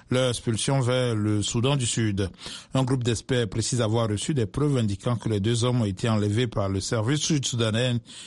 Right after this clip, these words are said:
Internal Security Bureau, I S B, et mis sur un vol commercial à destination de Juba.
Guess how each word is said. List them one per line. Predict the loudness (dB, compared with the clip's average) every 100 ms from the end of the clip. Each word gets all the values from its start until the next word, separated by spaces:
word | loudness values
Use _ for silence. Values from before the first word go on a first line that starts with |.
| -6 -2
Internal | 0 2 2 0
Security | 0 -2 0 0 0 0 2 2
Bureau, | 0 2 2 2 2 0 0
I | 0
S | 0
B, | 0 0 -2 -8 -16 -18 -4
et | 0
mis | 2 2
sur | 0 0
un | 2
vol | 2 2 0
commercial | 0 -2 -2 -2 -2
à | -2
destination | -4 -4 -4 -2 -2 -2 -2
de | -2 0 0 0 -2
Juba. | -2 0 0 0 -4